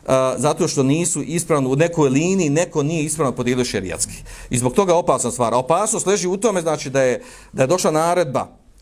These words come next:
u Kur'anu da se dijeli šerijatski, nedijeljenje, e, imetka šerijatski, e, nazvano je kufrom i nepokornosti Allahu i njegovom poslaniku, naravno nije to kufr u smislu da izvodi iz islama,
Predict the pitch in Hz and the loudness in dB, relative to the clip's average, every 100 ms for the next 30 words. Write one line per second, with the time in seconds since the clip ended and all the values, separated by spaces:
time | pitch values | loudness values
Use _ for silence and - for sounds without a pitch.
0 | - 127 120 143 143 156 165 196 190 175 | -4 -2 2 0 2 2 2 2 2 0
1 | 180 185 180 151 165 175 - 160 127 - | 0 0 0 -2 -2 -2 -2 -4 -4 -8
2 | - - 160 170 202 226 233 202 170 151 | -16 -6 -2 0 2 2 0 0 0 -2
3 | - 135 143 165 165 165 127 135 127 147 | -2 0 0 0 0 -2 -2 0 0 0
4 | 151 180 160 - - - 123 117 113 139 | -2 -4 -6 -6 -12 -2 0 0 2 0
5 | 151 135 120 107 - 165 175 180 190 190 | 2 0 0 -2 -2 0 0 0 0 -4
6 | - - - - 147 156 156 143 170 175 | -16 -20 -20 -4 0 2 0 0 2 2
7 | 175 160 139 151 175 165 147 165 160 - | 0 2 2 2 2 0 -2 0 0 0
8 | 131 135 120 131 165 214 196 - 127 151 | -2 -2 0 0 0 -2 -4 -4 0 0
9 | 143 147 143 143 143 131 123 127 127 117 | 2 0 -2 -4 -4 -4 -2 0 2 0
10 | 123 110 95 95 113 107 151 | 2 0 -2 -2 0 0 0